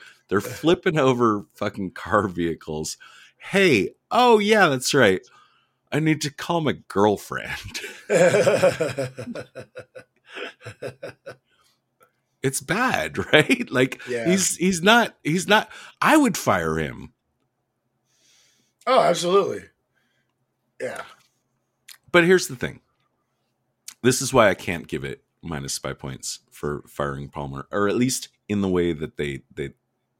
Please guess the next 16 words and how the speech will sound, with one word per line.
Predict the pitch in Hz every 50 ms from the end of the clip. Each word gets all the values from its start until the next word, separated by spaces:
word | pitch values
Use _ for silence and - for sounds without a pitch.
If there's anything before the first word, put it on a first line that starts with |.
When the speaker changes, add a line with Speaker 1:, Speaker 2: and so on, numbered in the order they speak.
| _ _ _ _ _ -
Speaker 1:
or | 78 78 78 76 76 71 - _ _ -
wait, | 69 67 62 - _ _ _ _ _ _ _ _ _ _ -
this | 135 143 139
is | 175 160 143
why | 170 156 151
I | 143
can't | 139 - 143 117 104
give | - 117 98
them | 101 104 92 90
plus | - - - - 92 - - -
five | - - 73 69 -
points | - 78 71 67 -
for | - - - 67 65 _ _ - - - - - _ _ _ _ _ _ _ _ -
firing | 98 95 92 90 87 85 78 71 73 69 - _ _ _ _ _ _ _
Harry | - 87 87 85 82
Palmer, | 80 - 82 78 73 73 71 69 -